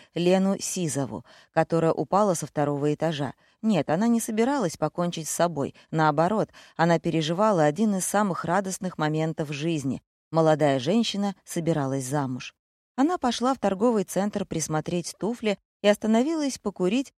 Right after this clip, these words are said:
на лестнице возле большого окна. К ней немедленно подошёл охранник и сделал замечание. Лена послушно затушила сигарету, сделала шаг, чтобы обойти бдительного секьюрити, споткнулась и, чтобы не упасть, схватилась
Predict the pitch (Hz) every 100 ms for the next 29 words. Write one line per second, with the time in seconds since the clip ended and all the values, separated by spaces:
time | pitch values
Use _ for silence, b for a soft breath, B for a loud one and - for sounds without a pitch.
0 | _ - 190 185 240 233 214 175 170 196
1 | 185 160 156 - 170 175 - 180 139 -
2 | _ _ _ _ - 185 180 170 170 214
3 | 175 165 151 - 143 151 170 151 139 175
4 | 226 240 214 170 135 151 156 160 160 170
5 | - 156 135 127 - - _ _ _ 262
6 | 339 285 214 208 277 - 208 175 170 175
7 | 277 247 - 143 143 139 165 - 143 B
8 | B 185 220 320 180 147 - 175 233 -
9 | 185 165 160 143 151 151 214 170 143 185
10 | 170 170 160 151 139 - 135 151 - 226
11 | B B - - 180 - 160 156 208 240
12 | - B - 196 220 190 175 156 147 220
13 | 254 - - - 170 170 - 160 160